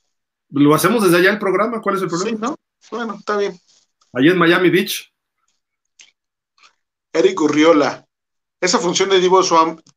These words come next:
Speaker 2: perdón, esa función de Divo Samuel quizá la pueda hacer el que era de la Universidad de Kentucky, no recuerdo su nombre, que estuvo lesionado este año.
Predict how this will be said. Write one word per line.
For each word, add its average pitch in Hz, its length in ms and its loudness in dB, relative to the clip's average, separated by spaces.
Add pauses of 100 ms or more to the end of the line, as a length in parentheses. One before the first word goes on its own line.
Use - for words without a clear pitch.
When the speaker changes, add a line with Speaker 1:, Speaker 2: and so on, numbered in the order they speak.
Speaker 2:
perdón, 147 320 2
esa 165 160 -2
función 165 380 -4
de 160 100 -2
Divo 156 260 -4
Samuel 147 420 -2
quizá - 260 -6
la 151 140 0
pueda 147 220 2
hacer 143 460 -2
el 139 180 -10
que 147 120 -2
era 160 320 0 (240)
de 143 100 -4
la 127 100 -4
Universidad 123 440 -4
de 143 140 -6
Kentucky, 135 560 -4
no 135 140 -2
recuerdo 147 340 -2
su 131 160 -6
nombre, 131 400 -6 (380)
que 127 100 -10
estuvo 151 260 0
lesionado 139 460 2
este 143 240 0
año. 127 300 -2